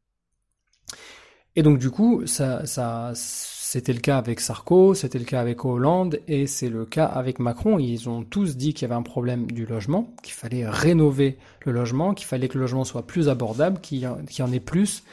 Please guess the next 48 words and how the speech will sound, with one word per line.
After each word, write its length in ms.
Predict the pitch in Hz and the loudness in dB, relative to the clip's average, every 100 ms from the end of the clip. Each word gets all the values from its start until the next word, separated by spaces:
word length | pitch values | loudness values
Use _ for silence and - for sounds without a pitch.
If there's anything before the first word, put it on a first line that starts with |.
| - - | -20 -20
qu'il 140 | - - | -18 -10
fallait, 380 | - 127 127 127 | -4 0 0 0
euh, 160 | 117 | -2
détendre 720 | 117 123 160 160 170 147 113 - _ _ | 2 4 6 4 2 2 -2 -10 _ _
le 140 | 131 | -2
marché, 400 | 120 120 - 185 | -2 -2 -2 -2
parce 200 | 220 - | -2 -6
qu'il 400 | - 120 113 117 | -10 -8 -6 -2
est 140 | 120 170 | 0 4
trop, 600 | - - 143 143 135 120 | 4 4 2 4 4 0
euh, 100 | 110 | -4
sous 220 | - 135 | -4 -4
tension. 400 | 131 120 - 233 240 - - - _ _ - | -2 -2 -2 -4 -4 -18 -20 -20 _ _ -4
Et 100 | 131 | -2
je 80 | - | 0
pense 160 | 147 | -2
que 100 | - | -2
t'es 120 | 123 | -2
d'accord 260 | 113 113 110 | -2 -2 -4
avec 160 | 104 110 | -4 -2
ça, 300 | 160 185 135 | 2 2 2
on 140 | 117 | 0
le 100 | 120 | 0
voit 300 | 117 131 131 | 4 4 4
dans 200 | 110 107 | 2 -2
quasiment 460 | 107 123 120 131 127 | -2 0 2 2 0
toutes 220 | - 143 | -4 -6
les 100 | 131 | -2
grandes 240 | 127 131 | 0 0
villes 160 | 139 131 | 0 2
et 40 | |
les 100 | 123 | 2
villes 140 | 123 120 | 2 0
moyennes 360 | 117 117 123 | 0 0 -2
en 80 | 104 | -4
France, 420 | - 156 170 - _ - - - _ - | -4 -4 -4 -10 _ -20 -20 -20 _ -8
euh, 680 | 135 117 117 123 139 147 147 123 | -6 -4 -6 -10 -12 -12 -12 -10
ça 520 | - - - - 131 | -6 -4 -2 -2 0
devient 220 | 120 127 | 0 0
difficile 380 | 117 117 104 143 | -2 -6 -6 -4
de 80 | 123 | -4
se 120 | - | -4
loger 200 | 120 147 | 0 0
pour 140 | 131 | -2
beaucoup 240 | 117 120 117 | -8 -6 -8
de 40 | |
gens. 100 | - _ _ _ - | -10 _ _ _ -2
Bon, 180 | 113 | -2